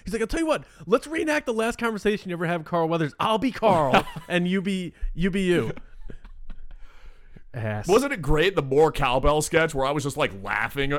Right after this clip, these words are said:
Speaker 2: whole time, and I, like, just couldn't keep my shit together? Like, and I just, I just tried to take all the attention off the funny shit that was happening.
Speaker 1: That was every skit ever, Jimmy.
Speaker 2: <laughs> Nice.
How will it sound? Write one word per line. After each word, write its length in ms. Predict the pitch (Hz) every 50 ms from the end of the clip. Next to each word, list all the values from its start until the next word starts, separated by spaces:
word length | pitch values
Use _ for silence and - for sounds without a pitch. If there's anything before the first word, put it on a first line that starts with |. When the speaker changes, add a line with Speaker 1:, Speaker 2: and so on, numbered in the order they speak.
| - 131
Speaker 2:
whole 340 | 127 135 147 143 143 143
time, 360 | - 151 147 139 139 143 143 139
and 60 | 123
I, 40 | 123
like, 160 | 131 131 117
just 140 | 117 - -
couldn't 260 | - - 156 147 135
keep 180 | - 147 147 -
my 120 | 135 120
shit 320 | 110 - - - 120 113 131
together? 600 | 135 120 139 135 139 139 147 156 160 156 202 - - _ _ _ -
Like, 240 | 123 127 123 113 - _ - - - -
and 80 | - 139
I 60 | 139
just, 140 | 139 135 113 104 -
I 100 | 131 135
just 140 | 147 156 -
tried 140 | - 160 156
to 60 | 143
take 220 | 120 147 143 123 - -
all 240 | 127 131 139 143
the 120 | 135 143 135
attention 360 | 127 - 131 123 127 139 135
off 140 | 131 131 -
the 80 | 123
funny 360 | - - - 120 110 120 135 131
shit 260 | - - 143 139 -
that 100 | 151 131
was 120 | 143 135 147
happening. 560 | 143 143 143 143 147 143 151 156 160 165 160 - _ _ _ _ _ _ _ _ _ _ - -
Speaker 1:
That 360 | - 113 131 135 131 - -
was 280 | 147 143 131 - - -
every 380 | 151 139 139 127 135 131 131 117
skit 440 | - - - - 127 120 - - -
ever, 380 | - 120 117 113 117 113 104 95
Jimmy. 320 | - 101 101 95 95 92 107 - - - _ _ _ _ _ _ -
Speaker 2:
<laughs> 60 | - - - _ - - - - _ - - - _ - - -
Nice. 500 | 85 85 - _ _ - - - - _